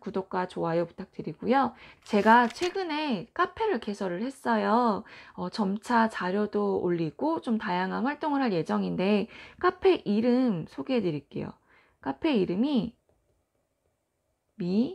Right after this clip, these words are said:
미자모예요.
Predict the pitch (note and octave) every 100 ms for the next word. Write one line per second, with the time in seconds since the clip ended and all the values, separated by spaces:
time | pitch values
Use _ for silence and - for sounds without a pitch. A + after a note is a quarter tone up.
0 | _ _ _ _ _ _ _ _ _ _
1 | _ _ _ _ _ - C#3+ D3 G3 F4
2 | _ _ _ _ _ _ _ _ _ -
3 | F#3 F3+ - D3+ C3+